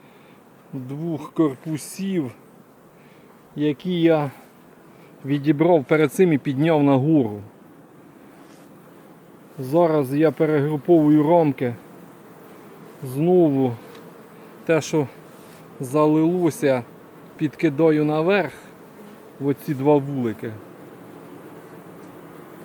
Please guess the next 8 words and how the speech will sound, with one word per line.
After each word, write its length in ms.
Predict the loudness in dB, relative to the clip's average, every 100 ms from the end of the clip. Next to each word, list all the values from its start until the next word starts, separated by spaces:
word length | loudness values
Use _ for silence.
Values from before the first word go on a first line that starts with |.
| -20 -20 -20 -20 -20 -20 -20 -20 -20 -20 -18 -12
Не 160 | -10
видно 300 | -10 -8 -8
ні 180 | -8 -10 -14
чорта. 1000 | -18 -16 -12 -12 -14 -20 -20 -14 -12 -12 -14 -20 -20 -20 -20 -20 -20 -20 -20 -20 -20 -20 -20 -20 -20 -20 -14
Підкидаю 580 | -12 -8 -8 0 0 2
наверх 460 | 0 0 2 0 0 -12 -20 -20 -20 -20 -20 -20 -20 -20 -20 -20 -12
у 40 | -10
два 480 | -8 -2 0 0